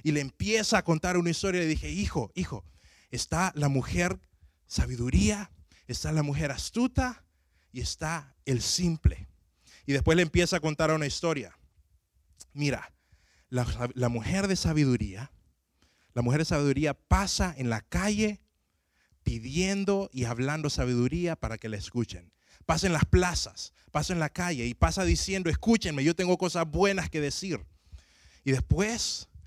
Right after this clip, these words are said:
hay otra mujer, la otra mujer, la mujer astuta, que también pasa en las calles tratando de traer al hombre simple. Entonces hay dos mujeres en las calles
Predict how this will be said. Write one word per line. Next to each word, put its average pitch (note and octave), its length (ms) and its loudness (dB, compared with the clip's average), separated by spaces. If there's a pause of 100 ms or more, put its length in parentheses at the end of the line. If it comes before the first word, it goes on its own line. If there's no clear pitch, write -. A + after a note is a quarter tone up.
(140)
hay C#3+ 220 2
otra G3+ 260 4
mujer, G#2+ 540 0
la A2+ 120 -6
otra C#3+ 180 -6
mujer, A2+ 360 -4
la A#2 140 -4
mujer A2+ 200 -6
astuta, A#2 520 -8 (420)
que C#3+ 120 0
también F3 600 -2
pasa F3+ 400 -2
en D3+ 60 -6
las C3+ 160 -6
calles F3+ 680 -6 (320)
tratando E3 800 -4 (360)
de A#2 160 -4
traer C#3+ 560 -6 (100)
al A2+ 200 -8
hombre B2+ 460 -6
simple. - 600 -10 (240)
Entonces D3+ 340 -4
hay D3 100 2
dos G3 240 8
mujeres G3 460 2
en E3 60 -4
las E3 160 -2
calles D#3 500 -8